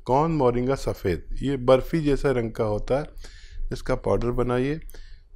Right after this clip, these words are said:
एक ग्राम रोज़ाना पानी में मिला के, दूध में मिलाकर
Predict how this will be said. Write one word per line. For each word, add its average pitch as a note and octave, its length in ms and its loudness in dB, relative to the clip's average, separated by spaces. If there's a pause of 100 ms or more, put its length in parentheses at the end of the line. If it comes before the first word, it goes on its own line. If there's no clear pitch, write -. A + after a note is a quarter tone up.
(160)
एक E3+ 260 6
ग्राम C#3+ 520 6
रोज़ाना C#3 500 4 (580)
पानी C3 300 10
में E3 120 2
मिला D#3+ 340 4
के, D#3 180 -2 (1200)
दूध C3+ 400 -2
में D#3 80 2
मिलाकर D3+ 640 2